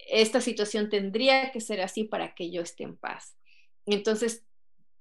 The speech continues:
todo lo que estaba afuera, yo buscaba mi paz afuera, todo lo, todo lo tenían que hacer los demás.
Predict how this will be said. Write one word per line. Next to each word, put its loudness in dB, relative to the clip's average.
todo 10
lo 4
que -2
estaba 4
afuera, -2
yo 2
buscaba 0
mi -4
paz 2
afuera, -2
todo 2
lo, 0
todo 10
lo 4
tenían 0
que -2
hacer 0
los -2
demás. -8